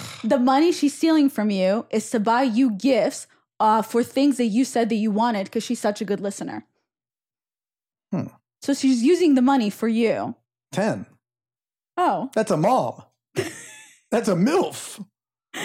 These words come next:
Speaker 2: That's so, but she's stealing money for, okay, that's so
Speaker 1: But,
Speaker 2: cool.
Speaker 1: but she, she's not stealing money. She's shopping for me. It's all about perspective.
Speaker 2: Ooh, I like that. Okay.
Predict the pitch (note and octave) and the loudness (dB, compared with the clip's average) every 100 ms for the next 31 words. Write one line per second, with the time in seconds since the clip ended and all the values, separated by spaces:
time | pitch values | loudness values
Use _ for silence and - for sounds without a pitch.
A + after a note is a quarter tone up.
0 | - C5 - F#4 F#4 F#4 D#4+ A#3+ - E4+ | -6 -6 -6 -4 -4 0 0 0 0 -2
1 | - F#4+ F4 D4+ E4 B3+ C4+ F#4 D4 C#4 | 0 0 4 4 2 2 0 0 -2 -2
2 | - E4 G4 F#4 G3 F3 - - F#3 E3+ | -2 0 2 2 2 0 -6 -8 -8 -6
3 | G#3+ A3+ D#3+ - D#3+ C3+ D#3+ D#3+ - - | -2 0 0 0 0 0 0 -2 -6 -4
4 | D#3 E3+ A#2 F#2+ F2+ F2 G#2 _ _ _ | -2 0 -2 -6 -10 -12 -16 _ _ _
5 | _ - G3+ E3+ C3+ A#2 - D#3 D#3 - | _ -2 2 2 0 -8 -4 -2 -2 -4
6 | - - - - _ _ D4 F4+ F4+ C4+ | -8 -8 -20 -20 _ _ -2 0 0 0
7 | A3 B3+ C#4+ D#4 - - C4+ B3 D#3+ | 0 0 0 0 -2 0 0 0 -4